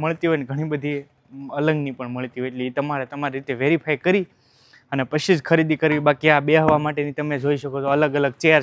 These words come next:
છે નાની નાની, બધી એકથી એક ચડિયાતી એન્ટિક એન્ટિક વસ્તુ તમને અહીંયા અલંગમાં મળી જવાની છે. ભાઈ, આપણે બધું જ જોયું ને,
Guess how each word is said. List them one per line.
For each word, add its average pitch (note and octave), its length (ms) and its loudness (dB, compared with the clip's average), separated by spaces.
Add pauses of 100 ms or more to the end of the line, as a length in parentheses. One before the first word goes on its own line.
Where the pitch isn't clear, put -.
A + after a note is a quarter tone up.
છે C#3 160 -4
નાની C#3+ 240 -2
નાની, C#3+ 220 -6 (520)
બધી G3 320 8 (120)
એકથી F#3 340 2 (100)
એક D3+ 140 0
ચડિયાતી F3 500 6 (120)
એન્ટિક F#3+ 400 2
એન્ટિક E3+ 280 -2
વસ્તુ D#3+ 360 -2
તમને D#3 240 -4
અહીંયા D3+ 260 0 (180)
અલંગમાં D3 420 0
મળી E3+ 200 2
જવાની E3+ 340 2
છે. E3+ 160 2
ભાઈ, D#3+ 200 6
આપણે E3+ 260 2
બધું E3 280 6
જ D3 60 2
જોયું F#3+ 340 8
ને, D3 60 4